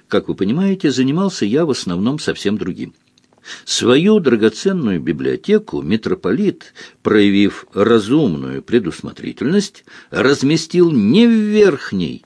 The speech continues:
бревенчатой части дворца, а в каменном подвале, глубоко уходящем под землю.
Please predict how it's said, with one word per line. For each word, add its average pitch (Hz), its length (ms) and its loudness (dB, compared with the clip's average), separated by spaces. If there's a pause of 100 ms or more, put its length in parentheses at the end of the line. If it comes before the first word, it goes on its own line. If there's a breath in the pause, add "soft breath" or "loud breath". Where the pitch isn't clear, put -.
бревенчатой 110 880 0
части - 480 -4
дворца, 85 480 -4 (640)
а - 100 -8
в - 120 -12
каменном 82 560 -8
подвале, - 760 -6 (340 loud breath)
глубоко 107 540 2
уходящем 104 760 0
под 85 220 -6
землю. 90 380 -2